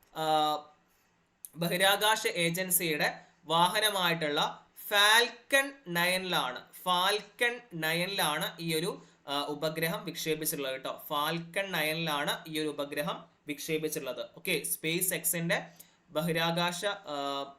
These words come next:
പേടകമായിട്ടുള്ള, ആ, ഫാൽക്കൺ നയനിലാണ് ഇത് വിക്ഷേപിച്ചിട്ടുള്ളത്. അതുകൂടി നിങ്ങൾ എക്സ്ട്രാ ആയിട്ട്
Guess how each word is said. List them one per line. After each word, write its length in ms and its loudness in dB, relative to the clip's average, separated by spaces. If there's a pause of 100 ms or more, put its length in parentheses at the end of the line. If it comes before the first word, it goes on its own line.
പേടകമായിട്ടുള്ള, 1000 -2 (260)
ആ, 340 -2 (1040)
ഫാൽക്കൺ 640 2
നയനിലാണ് 800 0
ഇത് 320 -6
വിക്ഷേപിച്ചിട്ടുള്ളത്. 640 -6
അതുകൂടി 360 -4
നിങ്ങൾ 200 -4
എക്സ്ട്രാ 440 -8
ആയിട്ട് 400 -4